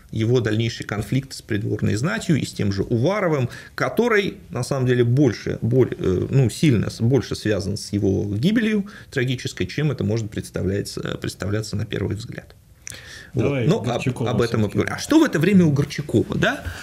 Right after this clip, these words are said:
Speaker 1: А у Горчакова в это время полный провал. Вот полный, вот Пушкина были шансы, он становится знаменитостью всероссийской,
Speaker 2: Мгм.
Speaker 1: во всем случае, а у Гор-, Горчакова полный провал, он наоборот, наоборот в забвении.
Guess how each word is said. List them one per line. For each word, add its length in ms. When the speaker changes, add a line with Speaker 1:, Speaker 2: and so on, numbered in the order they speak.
Speaker 1:
А 120
у 100
Горчакова 640
в 80
это 200
время 540
полный 340
провал. 560
Вот 260
полный, 280
вот 180
Пушкина 380
были 240
шансы, 360
он 60
становится 460
знаменитостью 680
всероссийской, 540
Speaker 2:
Мгм. 80
Speaker 1:
во 60
всем 160
случае, 180
а 40
у 60
Гор-, 260
Горчакова 440
полный 240
провал, 320
он 180
наоборот, 420
наоборот 420
в 80
забвении. 580